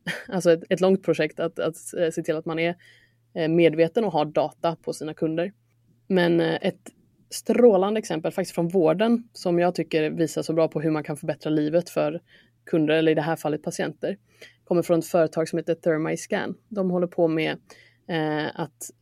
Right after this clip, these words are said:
eh, undersöka eller diagnostisera bröstcancer. Eh, och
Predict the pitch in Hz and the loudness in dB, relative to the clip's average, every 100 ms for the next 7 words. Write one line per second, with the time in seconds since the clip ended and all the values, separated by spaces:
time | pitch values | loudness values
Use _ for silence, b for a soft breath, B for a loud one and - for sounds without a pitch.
0 | - 160 156 175 160 151 160 147 - 151 | -2 -2 0 0 0 0 -2 -4 -4 -2
1 | 151 160 156 160 165 - 165 160 156 165 | 0 0 2 2 0 -4 -4 -2 -2 -2
2 | 185 214 - 175 170 240 - _ B B | -2 -4 -4 -6 -6 -10 -10 _ B B
3 | B B B - 180 170 165 - 175 | B B B -4 -2 0 -2 0 -2